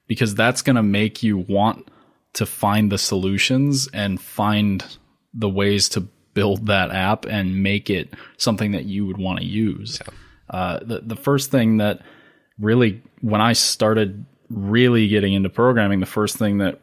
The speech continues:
Speaker 1: I was doing was building a Twitch bot, because I was using Twitch a lot at the time. So I just,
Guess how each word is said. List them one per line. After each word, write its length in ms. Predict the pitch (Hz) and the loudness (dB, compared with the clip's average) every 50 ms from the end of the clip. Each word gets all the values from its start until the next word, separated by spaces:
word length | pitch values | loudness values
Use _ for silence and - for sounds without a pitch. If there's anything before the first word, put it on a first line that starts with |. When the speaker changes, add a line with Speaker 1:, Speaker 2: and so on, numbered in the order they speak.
| _ _ - | _ _ -6
Speaker 1:
I 160 | 110 110 101 | -4 -4 -2
was 160 | 92 92 95 | -2 -4 -4
doing 340 | 107 107 110 123 120 110 101 | 0 2 2 4 4 2 2
was 160 | 95 90 92 | 0 -2 -4
building 340 | 92 - 98 95 92 95 92 | -4 -2 -2 0 0 -2 -4
a 60 | 95 | -6
Twitch 360 | - - - 135 120 - - | -6 -4 -2 -2 -2 -2 -4
bot, 320 | - 78 - - - - - - _ _ _ _ _ _ _ _ _ _ _ _ | -4 -4 -4 -4 -4 -8 -12 -18 _ _ _ _ _ _ _ _ _ _ _ _
because 220 | - 101 - 107 98 | -4 -2 0 0 2
I 100 | 98 98 | 2 0
was 160 | 95 92 95 | 0 0 -2
using 240 | 98 95 92 98 92 | -2 -2 -2 -2 -4
Twitch 300 | - - 143 156 - - | 0 0 0 0 0 0
a 40 | 95 | 0
lot 200 | 92 87 85 87 | 0 0 0 -2
at 80 | - - | -4 -8
the 60 | - | -10
time. 420 | - - 80 64 60 58 - - - _ _ _ _ _ _ _ _ | -8 -6 -6 -6 -6 -8 -10 -12 -14 _ _ _ _ _ _ _ _
So 180 | - - 104 92 | -6 -2 -2 0
I 100 | 90 92 | 0 -2
just, 320 | 95 95 - - - _ | -2 -2 -2 -4 -6 _